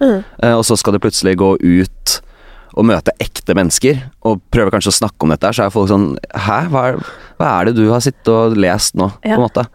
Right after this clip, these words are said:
Speaker 2: Og det der, det er, tror jeg er veldig mye mer potent enn det man tror, selv om man er bevisst på det. Jeg merker det på meg selv også, prøver å være bevisst på det.
Speaker 1: Ja.
Speaker 2: Men så sitter jeg plutselig og har masse meninger om ting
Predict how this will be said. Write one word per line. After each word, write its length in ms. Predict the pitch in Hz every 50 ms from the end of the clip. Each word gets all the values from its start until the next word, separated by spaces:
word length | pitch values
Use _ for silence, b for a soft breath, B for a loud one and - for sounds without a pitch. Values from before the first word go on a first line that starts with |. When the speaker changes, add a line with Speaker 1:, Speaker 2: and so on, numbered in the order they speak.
| b b b b b b b b b
Speaker 2:
Og 80 | - 120
det 80 | 127
der, 320 | 123 131 127 107 - 123 127
det 140 | 117 117 113
er, 180 | 104 101 98 - - - - - -
tror 180 | - 120 123
jeg 20 | 127
er 120 | 123 131 123
veldig 180 | 101 87 107 123
mye 80 | 113 101
mer 80 | 92 87 -
potent 420 | - - - 104 82 78 - - 90
enn 80 | 95
det 140 | 85 76 71
man 360 | 73 78 78 78 78 78 82 -
tror, 280 | - 104 117 143 156 b b b b b b b b b b b b b -
selv 240 | - - - 95 90
om 80 | 95 95
man 60 | 95
er 100 | 92 85
bevisst 400 | 73 87 85 78 73 - - - -
på 120 | 82 76
det. 80 | 87 107
Jeg 80 | 107 104
merker 240 | 104 80 - -
det 60 | - -
på 80 | 101 107
meg 80 | 98
selv 240 | - 95 80 78 78
også, 100 | 78 85 -
prøver 240 | - 107 92 80 85
å 80 | 82 80
være 160 | 76 76 71
bevisst 260 | 78 82 76 - -
på 140 | - 73 65
det. 160 | 76 92 98 B B B -
Speaker 1:
Ja. 140 | 240 240 B B B B B B
Speaker 2:
Men 120 | - 104 101
så 140 | - - 98
sitter 320 | - - 78 - - 117
jeg 80 | 131 -
plutselig 240 | 113 - - 104 98
og 60 | 85
har 160 | 85 80 82
masse 400 | 95 92 98 98 - - - - 85
meninger 560 | 85 90 90 85 73 73 69 69 73 76 78
om 120 | 82 85 85
ting 320 | - 95 78 76 78 78